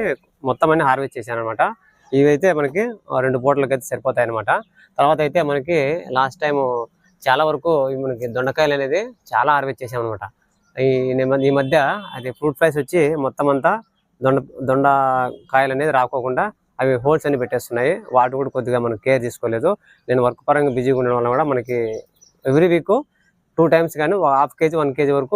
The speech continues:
మనకి దొండకాయలు వచ్చాయన్నమాట. దొండకాయలు ఈ హార్వెస్ట్లో చాలా తక్కువ అయిపోయినాయి. కొన్ని కాకరకాయలు కూడా రెడీగా ఉన్నాయన్నమాట. కొన్ని సీడ్స్ కూడా చాలా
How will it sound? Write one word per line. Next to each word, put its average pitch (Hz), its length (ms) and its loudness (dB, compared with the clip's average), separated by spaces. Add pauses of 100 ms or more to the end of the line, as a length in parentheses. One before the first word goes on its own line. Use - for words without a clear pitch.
మనకి 143 280 0
దొండకాయలు 131 380 2
వచ్చాయన్నమాట. 110 320 -4 (100)
దొండకాయలు 143 420 0 (540)
ఈ - 20 2 (220)
హార్వెస్ట్లో 131 440 0 (460)
చాలా 131 260 4
తక్కువ 131 220 -2
అయిపోయినాయి. 120 320 0 (420)
కొన్ని 131 260 2
కాకరకాయలు 127 480 0
కూడా 139 140 2
రెడీగా 123 220 -2
ఉన్నాయన్నమాట. 110 380 -6 (340)
కొన్ని 127 240 2
సీడ్స్ 143 300 2
కూడా 143 100 2 (100)
చాలా 127 160 2